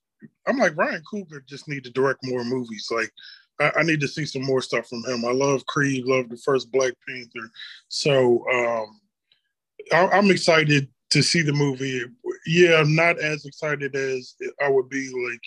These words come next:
if they had recast it, just because I was like, "You can't have this character disappear off screen," you know? Like, they,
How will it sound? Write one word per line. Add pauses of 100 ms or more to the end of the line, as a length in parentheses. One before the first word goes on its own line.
if (640)
they
had
recast
it,
just
because
I
was
like, (520)
"You
can't (400)
have
this
character
disappear
off
screen," (480)
you
know? (540)
Like,
they,